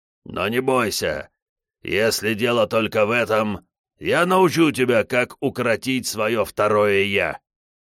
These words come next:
Нет, я останусь здесь.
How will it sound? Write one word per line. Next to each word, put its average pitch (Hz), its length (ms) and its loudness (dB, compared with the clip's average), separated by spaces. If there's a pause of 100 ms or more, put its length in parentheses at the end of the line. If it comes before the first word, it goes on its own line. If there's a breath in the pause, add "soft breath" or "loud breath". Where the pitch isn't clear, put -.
(380)
Нет, 95 520 -4 (640)
я - 240 0
останусь 131 480 0
здесь. 104 520 -2